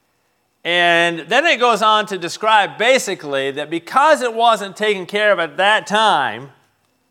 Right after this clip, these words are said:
thoroughly as it should have been, it was continuing to pester them, you know,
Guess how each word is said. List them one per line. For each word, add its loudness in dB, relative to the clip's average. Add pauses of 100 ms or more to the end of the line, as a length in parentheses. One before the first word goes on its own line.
(560)
thoroughly 4
as -4
it -8
should -2
have -4
been, -8 (1400)
it -4
was -2
continuing -6
to -18
pester -10
them, -14 (640)
you -20
know, -12